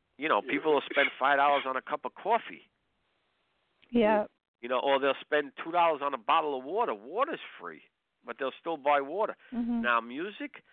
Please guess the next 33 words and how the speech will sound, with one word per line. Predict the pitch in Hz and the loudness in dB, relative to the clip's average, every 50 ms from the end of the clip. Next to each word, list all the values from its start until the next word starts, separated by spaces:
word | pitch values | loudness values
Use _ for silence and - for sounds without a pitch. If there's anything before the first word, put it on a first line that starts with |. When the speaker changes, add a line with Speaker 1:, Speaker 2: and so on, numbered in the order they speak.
| _ _ _ _ _ _ _ _ _ _ _ _ _ _ _ _ _ - | _ _ _ _ _ _ _ _ _ _ _ _ _ _ _ _ _ -6
Speaker 1:
I | - 135 180 | -2 -2 0
don't, | 226 226 185 - _ _ _ _ | 0 -2 -6 -8 _ _ _ _
you | - - - 139 143 | -18 -10 -6 -4 -2
know, | 135 131 135 - | -2 -2 -2 -2
it, | - 143 - - | -4 -4 -4 -4
it's, | 139 117 - - | -8 -8 -8 -10
it's | - 123 - - _ _ _ _ _ _ - | -12 -12 -12 -14 _ _ _ _ _ _ -2
all | 139 151 180 196 | 0 0 2 2
the | 190 180 | 0 0
artists. | 170 170 175 175 151 131 - - - - | 2 2 2 2 0 -2 -6 -10 -18 -12
What, | 117 123 - _ | -12 -12 -12 _
what, | 117 123 131 123 _ _ _ _ _ _ _ _ _ | -8 -8 -8 -10 _ _ _ _ _ _ _ _ _
what | 98 113 127 143 139 - | -12 -6 -6 -6 -6 -6
should | - 160 190 | -10 -8 -10
have | 185 139 | -8 -4
happened | 127 117 117 110 - 123 113 113 | -2 0 0 0 -2 -8 -12 -8
was | 113 117 110 - - - _ - - - _ _ - | -6 -6 -6 -8 -12 -20 _ -20 -20 -20 _ _ -12
right | 110 113 123 135 147 156 | -6 0 2 2 2 2
at | 151 147 | 2 0
the | - 127 | -4 -8
beginning | 117 123 120 107 107 110 123 143 143 131 113 101 101 92 - - | -10 -10 -10 -10 -8 -4 -4 -2 -2 -4 -6 -8 -10 -16 -18 -12
of | - 101 92 98 | -12 -12 -8 -6
all | 107 110 110 | -4 -4 -4
this | 104 107 101 - - - | -6 -8 -12 -12 -12 -8
starting, | - 107 113 120 120 101 90 85 85 - _ _ _ _ _ _ _ _ _ _ - | -4 0 0 0 0 0 -4 -8 -8 -16 _ _ _ _ _ _ _ _ _ _ -10
if | - 98 - - | -10 -10 -10 -6
all | - 120 131 135 135 | -2 2 2 2 2
the | 139 135 131 | 2 2 2
artists | 127 127 127 120 113 - - | 2 2 2 0 -4 -12 -14
would | 117 110 | -14 -14
have | 104 - - | -14 -12 -6
said | 113 110 110 107 101 98 _ _ _ _ _ _ _ _ _ _ _ _ _ _ | -4 -4 -2 -4 -6 _ _ _ _ _ _ _ _ _ _ _ _ _ _ _
no | - 98 101 101 104 113 135 127 110 101 98 | -20 -16 -8 -2 0 2 2 2 2 0 -2